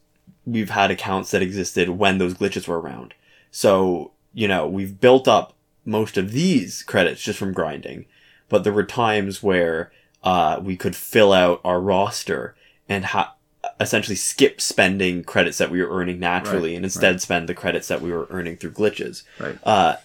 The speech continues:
Speaker 1: and I think balanced out because we've done so much, like, maintenance and work on multiple accounts, right?
Speaker 2: Yeah, yeah.
Speaker 1: Uh, we've, we probably earned enough that it's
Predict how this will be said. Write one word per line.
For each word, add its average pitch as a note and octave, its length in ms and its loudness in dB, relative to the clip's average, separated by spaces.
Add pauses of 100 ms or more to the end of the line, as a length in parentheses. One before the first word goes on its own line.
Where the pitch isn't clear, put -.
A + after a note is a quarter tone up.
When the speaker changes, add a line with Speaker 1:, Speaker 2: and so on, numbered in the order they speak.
(120)
Speaker 1:
and F#2 320 -2
I G#2 100 0
think G#2 380 -6 (320)
balanced A2 580 4
out G#2 280 0
because F#2+ 300 -4
we've F#2 220 -4
done F2 500 -4
so - 260 -4
much, F2+ 200 -4
like, F2+ 160 -4
maintenance F2+ 480 -6
and F#2 100 -6
work F2+ 200 -4
on F2 240 -8
multiple F2+ 400 -2
accounts, D#2+ 560 -4
right? F2 240 -2
Speaker 2:
Yeah, F#2+ 160 -8 (220)
yeah. A#2+ 80 -10
Speaker 1:
Uh, E2 540 0
we've, F#2 460 -8
we F#2+ 140 -10
probably F2+ 560 -4
earned D#2+ 420 -10 (460)
enough F2 420 -2
that D#2 180 -2
it's D#2+ 220 -6